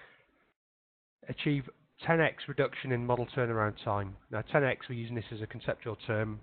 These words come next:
We basically mean you can have massive, massive efficiency gains in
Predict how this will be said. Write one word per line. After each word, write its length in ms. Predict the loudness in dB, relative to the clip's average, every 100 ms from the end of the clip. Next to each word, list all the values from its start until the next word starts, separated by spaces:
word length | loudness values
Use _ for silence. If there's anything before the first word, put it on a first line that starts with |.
| -14 _ -14
We 100 | -6
basically 480 | 0 0 0 -4 -2
mean 300 | -2 -2 -4
you 100 | -8
can 140 | -6
have 180 | -6 -6
massive, 500 | -4 -2 2 2 2 -6 -6
massive 380 | -2 -2 -2 -6
efficiency 500 | -6 -10 -12 -12 -8
gains 360 | -4 -4 -6 -14 -18 -20 -20 -20 -20 _
in 300 | -4 -2 -4